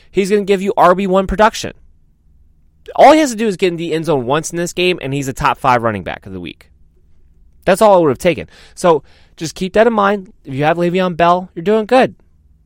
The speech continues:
Still gave you over a hundred yards from scrimmage this game. You'll take that all day. One touchdown away from being an R B one performance.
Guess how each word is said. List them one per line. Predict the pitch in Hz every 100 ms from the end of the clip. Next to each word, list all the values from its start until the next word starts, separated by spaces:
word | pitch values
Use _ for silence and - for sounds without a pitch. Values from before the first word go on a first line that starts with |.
| _
Still | _ 214 208
gave | 220 220
you | 214
over | 208
a |
hundred | 196 208
yards | 190 185
from | 190
scrimmage | - 185 147
this | 123
game. | - 92 65 _ _ _
You'll | 160
take | - 151
that | 143 135
all | 123
day. | 95 65 - _ - _ - - - _ _ _ -
One | 147 170
touchdown | 175 160 165 147
away | 139
from | 135 131
being | 127
an | 120
R | 113
B | 110
one | 104 98
performance. | - 90 65 - -